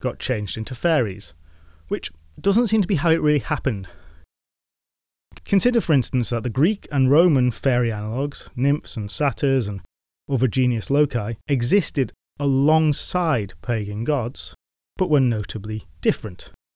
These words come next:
And this was a couple of thousand years ago, so it's not like fairies are a creation of Christianity kind of shrinking the gods. Stories of something like them exist along with the old gods. And looking at kind of the other way,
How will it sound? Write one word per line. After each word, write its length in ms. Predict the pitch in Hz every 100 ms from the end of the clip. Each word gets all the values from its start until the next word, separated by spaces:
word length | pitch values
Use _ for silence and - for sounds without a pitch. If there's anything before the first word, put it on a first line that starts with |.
| _ _
And 120 | 139 185
this 140 | 175
was 100 | 175
a 60 | 170
couple 260 | - 135
of 60 | 127
thousand 400 | 117 110 107 143
years 260 | 160 165
ago, 260 | 123 107 98 - _ _
so 160 | - 151
it's 120 | 151
not 140 | 190 175
like 200 | 175 -
fairies 360 | 151 143 131
are 60 | 135
a 40 |
creation 500 | - 139 143 185 123
of 120 | 117 - _ _ -
Christianity 600 | - 143 - 147 135 131
kind 200 | 120 127
of 80 | 123 - - -
shrinking 760 | - - - 139 180 - 131 117
the 80 | 104
gods. 460 | 101 117 131 - - - _ _ -
Stories 460 | - 147 147 139
of 80 | 117
something 360 | - 143 131 131
like 220 | 147 123
them 140 | 113
exist 500 | 113 110 127 - - - -
along 480 | 131 123 135 139 131
with 200 | 131 -
the 120 | 127
old 260 | 127 120 -
gods. 400 | 95 - - - - - _ _ _ _ _ _ _ _ _ _ _ -
And 140 | 156 151
looking 240 | 147 139
at 140 | 131 -
kind 180 | 135
of 100 | 120
the 100 | 117
other 160 | 175 170
way, 280 | 113 123